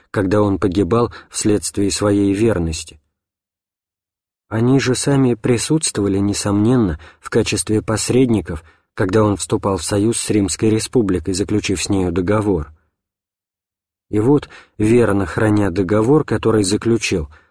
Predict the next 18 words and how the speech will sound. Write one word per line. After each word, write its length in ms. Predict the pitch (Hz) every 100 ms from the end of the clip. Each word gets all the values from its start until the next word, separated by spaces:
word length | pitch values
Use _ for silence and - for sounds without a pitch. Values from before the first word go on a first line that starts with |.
| _
полагаясь 600 | - 107 104 117 117 110
на 140 | 117 107
покровительство 840 | 110 123 123 123 - 87 - 98
их, 240 | 87 76 - _ _ _
подтвердил 640 | - 101 107 104 101 113 101
честным 480 | - 117 - 113 113
словом, 480 | - 123 104 82 - - -
закрепил 580 | 104 98 110 123 113
клятвой, 540 | 107 120 113 90 80 71 _ _ _ _ _ _ _
он 220 | 110 131
подвергся 640 | - 107 110 139 - -
со 160 | 110 107
стороны 460 | - 117 107 120 127
вероломного 680 | 113 110 110 120 117 110
врага 460 | 107 107 107 113 120
осаде, 500 | 117 - 117 85 76 - _
взятию, 680 | 92 87 110 117 - 98 76 _
истреблению. 840 | 107 - 139 110 113 101 80 71